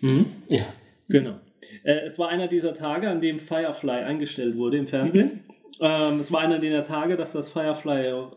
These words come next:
Speaker 1: nee, das Serenity-Rollenspiel eingestellt wurde bei Margaret Weis Production. Und es ist jetzt einer dieser Tage auf der Gen Con, dass das Firefly-Rollenspiel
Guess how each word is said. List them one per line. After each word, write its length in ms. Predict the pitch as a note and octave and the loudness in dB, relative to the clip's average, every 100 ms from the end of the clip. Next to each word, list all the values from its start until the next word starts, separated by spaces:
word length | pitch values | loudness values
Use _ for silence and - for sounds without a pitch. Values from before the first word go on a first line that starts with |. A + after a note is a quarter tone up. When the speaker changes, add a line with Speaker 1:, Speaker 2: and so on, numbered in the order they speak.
| - | 2
Speaker 1:
nee, 120 | C#3+ | 4
das 220 | C#3+ - | 4 2
Serenity-Rollenspiel 1300 | D3 C3+ F#3 C4 - D#3+ A#2+ B2+ B2 - - B2 A#2 | -2 4 4 2 -2 -4 -4 -4 -6 -10 -8 -6 -6
eingestellt 560 | A2+ B2+ B2+ - C3 B2 | -6 -6 -6 -2 -2 0
wurde 200 | C3+ D#3 | 0 0
bei 380 | D3 C3 B2+ B2+ | 0 0 -4 -6
Margaret 320 | C3+ C3+ D3 B2+ | -2 -2 -2 -2
Weis 220 | B2 - | -2 0
Production. 500 | F3 G3 G3+ A#3 A3+ | 2 2 2 2 2
Und 140 | F3 | 2
es 100 | D3+ | 2
ist 160 | D#3 D#3 | 0 4
jetzt 240 | G3 G3+ | 4 4
einer 260 | E3+ E3+ F3+ | 2 4 4
dieser 220 | F3 E3+ | 2 2
Tage 300 | E3 E3+ E3 | -2 -2 -2
auf 80 | D3+ | -4
der 100 | D3+ | -6
Gen 260 | - F#3+ | 2 2
Con, 300 | G#3+ C#3+ D#3 | 4 2 2
dass 220 | E3+ D3+ - | 0 -2 -2
das 260 | D3+ D3+ | -2 -4
Firefly-Rollenspiel 1800 | - F3 F3 E3+ F3 E3 D#3 D3+ D3+ A#3 C4+ G#3 - - D3 D3 F#3 C4 | -4 0 2 2 2 2 2 4 6 6 4 2 -2 -8 -2 6 6 6